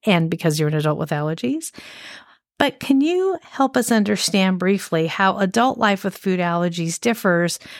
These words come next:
from when you're younger? Usually we're talking with you about kids,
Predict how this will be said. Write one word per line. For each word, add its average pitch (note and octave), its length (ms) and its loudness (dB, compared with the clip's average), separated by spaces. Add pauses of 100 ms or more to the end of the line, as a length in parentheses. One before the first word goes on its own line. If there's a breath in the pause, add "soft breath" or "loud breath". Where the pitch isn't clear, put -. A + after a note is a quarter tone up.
from G3 220 2
when F#3 200 4
you're F#3+ 140 4
younger? F#3+ 540 2
Usually A3+ 560 2
we're G3+ 180 2
talking F#3+ 400 0
with F3+ 180 -2
you F3+ 140 2
about E3 300 -2
kids, G3 520 2